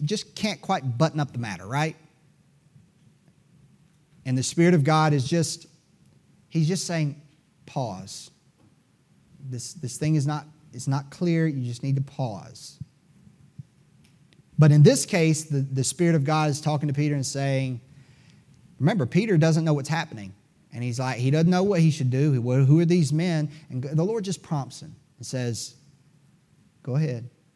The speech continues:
Go ahead and go." Peter was confused, but God was leading him just one step at a time. He wasn't giving it to him all at once. And at this moment, what he needed to do was just keep going, right?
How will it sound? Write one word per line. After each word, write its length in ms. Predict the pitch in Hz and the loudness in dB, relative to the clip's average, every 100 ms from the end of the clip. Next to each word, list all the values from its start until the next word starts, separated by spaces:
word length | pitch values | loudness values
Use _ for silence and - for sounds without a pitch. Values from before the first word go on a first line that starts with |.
| _ | _
Go 100 | 110 | -8
ahead 160 | 123 143 | -4 0
and 100 | 139 | 0
go." 300 | 120 117 135 _ _ _ _ - _ _ _ _ _ _ _ _ _ _ _ _ - | -2 -6 -10 _ _ _ _ -20 _ _ _ _ _ _ _ _ _ _ _ _ 6
Peter 220 | 208 247 | 10 12
was 200 | 226 160 | 12 10
confused, 1000 | 180 139 139 214 233 196 190 196 185 147 | 8 6 8 10 12 12 12 12 6 2
but 200 | 139 135 | 2 4
God 280 | 156 180 185 | 4 6 6
was 200 | 160 135 | 6 6
leading 360 | 156 170 165 | 6 8 6
him 360 | 151 156 151 139 - - _ _ | 6 6 4 2 -2 -20 _ _
just 300 | - 113 - | -10 -10 -10
one 300 | 104 107 123 | -10 -8 -4
step 340 | 139 - 139 139 | -4 -4 -6 -4
at 80 | 147 | -6
a 40 | |
time. 420 | - 123 104 98 | -4 -6 -6 -10
He 100 | 92 | -4
wasn't 280 | 131 143 147 | 0 0 4
giving 260 | 151 156 151 | 4 4 2
it 200 | 147 135 | 0 -2
to 120 | 151 | 0
him 100 | 139 | 2
all 160 | 139 143 | 0 0
at 80 | |
once. 560 | 135 151 190 - - - _ _ _ _ - - - | 2 2 0 -6 -12 -14 _ _ _ _ -20 -20 -8
And 80 | 123 | -4
at 120 | 123 131 | 4 6
this 240 | 190 - | 6 6
moment, 480 | 180 180 220 262 - - _ - | 6 8 6 4 -2 -16 _ -6
what 140 | 135 | -2
he 120 | 139 139 | 2 4
needed 340 | 147 170 160 | 4 4 4
to 80 | 151 | 6
do 260 | 156 180 | 6 4
was 220 | 196 139 120 | 2 0 0
just 460 | 135 123 - - _ _ _ - | -2 -4 -6 -18 _ _ _ -10
keep 240 | 120 - | -8 -6
going, 380 | 131 107 85 107 _ _ _ | -8 -8 -12 -18 _ _ _
right? 220 | 120 165 | -10 -10